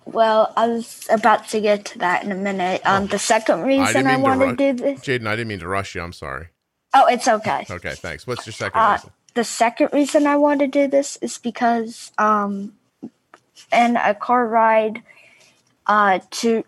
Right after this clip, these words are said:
Speaker 1: up to, uh, Ghanaian, wasn't it? No. To, uh,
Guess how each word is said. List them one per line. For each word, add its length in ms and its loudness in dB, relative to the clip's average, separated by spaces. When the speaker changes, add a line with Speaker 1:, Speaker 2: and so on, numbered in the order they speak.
Speaker 1:
up 200 2
to, 540 0
uh, 380 4
Ghanaian, 580 0
wasn't 340 0
it? 80 -6
No. 260 -2
To, 580 2
uh, 680 2